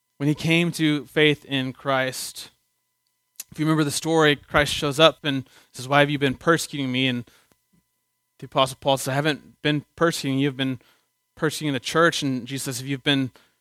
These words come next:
killing them, you've been killing me." And, and what happens to Paul is he's, he's blinded by the light. And he, he's blind for three days. He has to be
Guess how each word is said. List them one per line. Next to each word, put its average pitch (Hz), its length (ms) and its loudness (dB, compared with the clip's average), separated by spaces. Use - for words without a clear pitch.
killing 175 220 2
them, 190 140 6
you've 175 120 6
been 156 140 0
killing 160 300 0
me." 170 280 6
And, 143 160 0
and 165 80 0
what 160 100 4
happens 202 240 6
to 190 60 -4
Paul 190 280 8
is 175 180 2
he's, 160 240 -4
he's 147 200 -8
blinded 180 520 6
by 156 120 10
the 147 100 6
light. 135 260 4
And 156 100 -4
he, 160 220 0
he's 147 220 -4
blind 180 260 6
for - 80 -2
three 175 180 0
days. 156 580 0
He 139 100 -6
has 139 140 -2
to 143 80 -14
be 143 300 2